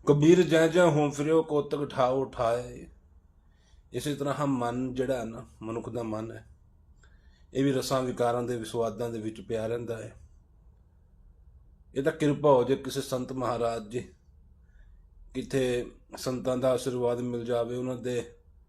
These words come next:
ਫਲਸਵਰੂਪ, ਉਹਨਾਂ ਦੀ ਭਗਤੀ ਸ਼ਕਤੀ ਸਦਕਾ,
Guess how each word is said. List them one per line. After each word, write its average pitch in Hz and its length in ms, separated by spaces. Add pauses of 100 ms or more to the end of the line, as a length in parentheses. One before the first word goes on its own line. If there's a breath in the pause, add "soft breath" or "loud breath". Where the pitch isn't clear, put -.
(380)
ਫਲਸਵਰੂਪ, 120 880 (440)
ਉਹਨਾਂ 127 180
ਦੀ 120 300
ਭਗਤੀ 120 300
ਸ਼ਕਤੀ 120 640 (1400)
ਸਦਕਾ, 120 680